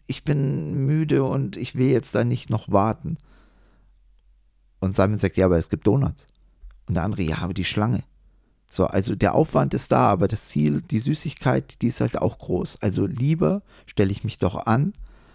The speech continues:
und tue etwas und krieg dafür was Gutes. Also Ziel vor Aufwand. Dritte Regel. Gewinnen, verlieren, egal,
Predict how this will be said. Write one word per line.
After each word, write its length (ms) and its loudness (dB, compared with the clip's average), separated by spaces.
und 180 0
tue 240 4
etwas 480 2
und 200 0
krieg 220 0
dafür 320 2
was 160 -6
Gutes. 500 -8
Also 240 0
Ziel 320 -4
vor 220 0
Aufwand. 500 -8
Dritte 380 2
Regel. 360 -2
Gewinnen, 500 2
verlieren, 500 0
egal, 500 -2